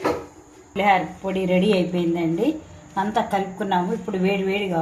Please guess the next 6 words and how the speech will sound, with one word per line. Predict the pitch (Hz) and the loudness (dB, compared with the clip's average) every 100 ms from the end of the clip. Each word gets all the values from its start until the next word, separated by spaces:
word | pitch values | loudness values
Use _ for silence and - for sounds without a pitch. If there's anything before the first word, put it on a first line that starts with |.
| 160 | 0
ఉందండి. | 160 160 196 320 - - - - | 0 -2 -2 -4 -8 -20 -18 -6
ఇది | 277 269 214 208 202 - - 226 | -2 2 2 0 -6 -14 -14 -2
మనకి | 233 240 214 208 196 208 - - 208 | 0 0 -2 -4 -4 -4 -8 -10 0
ఎన్ని | 220 262 269 240 | 2 2 2 0
చెంచాలు | 220 240 269 220 180 | 0 4 6 6 4
కావాలో | 175 175 170 | 2 2 0